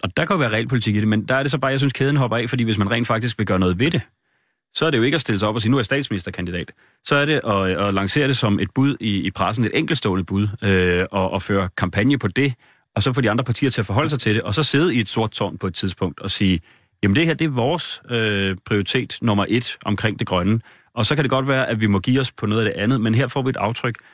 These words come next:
Og der er det lidt ærgerligt, for Ole har jo sådan set ret i, at de er ganske tæt på en målstreg, øh, efter næste valg, hvor, øh, en samlet, øh, rød blok, rød-grøn blok, alt efter hvad, hvad man vil kalde den, har en voldsomt ambitiøs, øh, klima- og energipolitik.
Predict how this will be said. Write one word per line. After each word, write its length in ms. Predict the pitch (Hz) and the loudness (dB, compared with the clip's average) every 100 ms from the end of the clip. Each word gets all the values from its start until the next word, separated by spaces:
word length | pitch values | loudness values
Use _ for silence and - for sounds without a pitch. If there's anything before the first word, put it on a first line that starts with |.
| _ _ | _ _
Og 160 | - 104 | -6 -2
der 60 | |
er 40 | 139 | 0
det 120 | 147 | 2
lidt 120 | 143 | 2
ærgerligt, 260 | 113 123 127 | 2 0 -2
for 80 | 110 | -2
Ole 200 | 110 143 | 0 0
har 60 | 117 | 0
jo 40 | |
sådan 140 | 139 | 0
set 160 | 131 110 | -2 0
ret 160 | 104 113 | 0 0
i, 140 | 110 - _ _ _ _ - - | -4 -6 _ _ _ _ -10 -6
at 140 | 101 | 2
de 120 | 107 | 2
er 40 | 92 | 4
ganske 280 | 104 117 131 | 2 0 2
tæt 220 | 131 127 - | 0 -2 0
på 220 | 120 110 | 0 2
en 140 | 104 95 | 2 2
målstreg, 520 | 104 131 113 76 - - 113 | 2 0 -2 -4 -8 -8 -2
øh, 580 | 101 95 92 92 92 - _ - | 2 2 2 0 -2 -6 _ -4
efter 240 | 120 127 | -2 2
næste 240 | 113 113 107 | 0 0 -2
valg, 220 | 107 - | -2 -2
hvor, 340 | 107 104 - _ - - | -2 0 -2 _ -12 -2
øh, 180 | 98 92 | 0 2
en 100 | 98 | 0
samlet, 460 | - 95 113 143 107 _ _ _ _ 107 | 0 0 2 0 -2 _ _ _ _ -2
øh, 560 | 104 98 92 90 87 | 2 2 2 2 0
rød 180 | 87 113 | 0 -2
blok, 340 | - 101 104 - | 0 -2 -2 -4
rød-grøn 340 | 104 104 107 - | -4 -2 -2 -2
blok, 220 | 101 98 | -2 -2
alt 140 | 92 | -2
efter 160 | 98 101 | -4 -2
hvad, 240 | 98 95 101 | 0 0 -2
hvad 200 | 104 98 | -2 0
man 140 | 95 95 | 0 0
vil 80 | 92 | 0
kalde 200 | 95 98 | 0 0
den, 100 | 113 - - - | -4 -10 -10 -2
har 180 | 113 - | -2 0
en 180 | 127 104 - - 71 80 87 | 0 -2 -4 -10 -6 -4 0
voldsomt 340 | 139 165 120 | 0 2 0
ambitiøs, 520 | 98 92 101 73 - | 0 0 0 -2 -2
øh, 220 | 101 95 | 0 0
klima- 320 | 92 104 107 110 | 0 2 2 2
og 80 | |
energipolitik. 680 | 92 90 110 107 87 - 85 | 2 0 0 0 -2 -4 -8